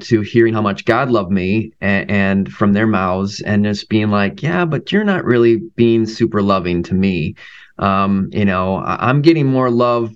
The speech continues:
from my friend Carl, who's an agnostic, than I'm from you, you know? And so that part wasn't jibing at the time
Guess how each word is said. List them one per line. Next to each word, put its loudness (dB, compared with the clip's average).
from 2
my 2
friend -2
Carl, 0
who's 0
an 2
agnostic, -2
than 2
I'm 2
from 0
you, 2
you 2
know? 2
And 0
so 0
that -2
part 0
wasn't -2
jibing -2
at -2
the -2
time -2